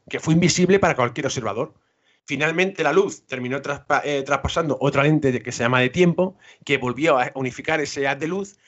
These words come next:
como si nadie hubiera pasado. Pero ¿qué pasaría si en esa brecha de oscuridad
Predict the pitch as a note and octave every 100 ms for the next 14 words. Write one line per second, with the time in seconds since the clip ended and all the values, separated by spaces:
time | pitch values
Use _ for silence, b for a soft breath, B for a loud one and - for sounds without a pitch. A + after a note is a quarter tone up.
0 | b _ B2 A2+ - A#2+ A2 A2 C3+ C3+
1 | A#2+ A#2+ A2 F#2+ - G#2 D#3+ - b b
2 | b - C#3+ C#3 G3+ G3+ G#3 G#3 G3+ G3+
3 | - G3+ F3+ G3+ E3+ F3+ - D3+ - _
4 | D3+ C3 B2 D#3+ D3